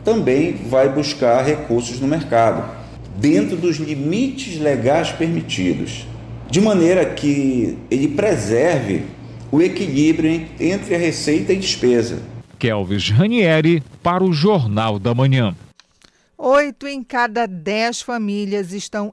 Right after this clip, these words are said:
Speaker 3: endividadas no país. O cartão de crédito aparece no topo da lista das principais dívidas dos consumidores brasileiros. Acompanhe na reportagem de Sandra Fontela, da agência Rádio Web.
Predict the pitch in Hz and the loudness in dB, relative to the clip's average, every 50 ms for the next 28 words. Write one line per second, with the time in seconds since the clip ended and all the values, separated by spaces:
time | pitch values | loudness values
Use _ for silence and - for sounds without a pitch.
0 | _ - 277 311 311 269 208 214 175 196 190 165 196 190 196 190 180 196 196 180 | _ -12 -12 -10 -8 -8 -8 -8 -6 -6 -6 -4 -2 -2 -2 -2 -2 -4 -6 -6
1 | 160 175 196 190 - 202 202 202 196 196 196 196 - - - - _ _ - _ | -6 -6 -8 -6 -4 -4 -4 -2 -4 -4 -6 -6 -8 -10 -12 -14 _ _ -20 _
2 | _ _ _ - - - - 311 285 - 302 302 302 262 277 - - 285 277 277 | _ _ _ -14 -8 -4 -2 -2 -2 0 0 0 0 -2 -6 -8 -6 -4 -4 -2
3 | 277 277 247 233 214 - 254 240 202 - 214 202 214 226 247 240 - - 262 247 | -4 -4 -6 -8 -8 -6 -6 -4 -2 -2 -2 -2 -2 -4 -6 -8 -10 -12 -12 -10
4 | 247 294 320 - _ _ _ 233 233 262 302 302 - 254 214 214 190 185 185 190 | -10 -10 -12 -14 _ _ _ -2 0 0 -2 -2 -6 -8 -6 -6 -6 -6 -6 -8
5 | 208 220 208 - - 226 214 208 220 220 - - - 254 302 285 - 269 208 - | -8 -8 -8 -8 -8 -8 -6 -4 -6 -6 -8 -10 -14 -14 -14 -12 -12 -10 -8 -6
6 | 240 240 247 208 208 190 196 220 233 208 226 196 226 226 208 - 208 214 226 214 | -6 -6 -6 -8 -10 -10 -8 -8 -8 -8 -8 -8 -6 -6 -6 -8 -8 -10 -10 -10
7 | - - - 311 339 349 - - 311 302 285 233 262 269 269 254 269 262 196 208 | -12 -12 -10 -10 -10 -10 -10 -12 -14 -12 -8 -6 -4 -4 -2 -4 -6 -8 -12 -8
8 | 196 208 220 226 208 233 233 220 214 214 220 220 208 180 156 - - - - _ | -6 -4 -4 -4 -4 -4 -6 -6 -4 -4 -4 -4 -6 -6 -8 -12 -14 -18 -20 _
9 | _ _ - _ _ _ - 202 208 - 220 220 202 233 240 247 233 233 226 220 | _ _ -20 _ _ _ -8 -8 -6 -4 -4 -4 -4 -4 -4 -4 -4 -4 -4 -4
10 | 214 247 247 - 240 226 202 - 220 214 208 208 208 190 196 208 208 208 185 196 | -2 -4 -2 -2 -4 -4 -4 -2 -2 0 0 0 -2 -2 -4 -4 -4 -4 -4 -4
11 | 214 196 - - - 233 247 277 277 262 269 277 269 - 330 349 339 - - 233 | -6 -6 -8 -8 -8 -6 -6 -4 -2 0 0 -2 -2 -2 -4 -6 -4 -4 -2 -2
12 | 226 233 233 240 233 226 220 196 220 285 349 302 220 185 160 190 202 208 214 - | 0 0 2 2 0 0 0 -2 -2 -4 -2 -2 -4 -6 -6 -6 -6 -6 -6 -6
13 | - - 220 208 196 214 254 302 269 233 226 190 180 175 170 165 175 175 175 208 | -6 -6 -4 -4 -2 -2 -2 -2 -2 -2 -4 -6 -6 -6 -6 -8 -8 -10 -10 -12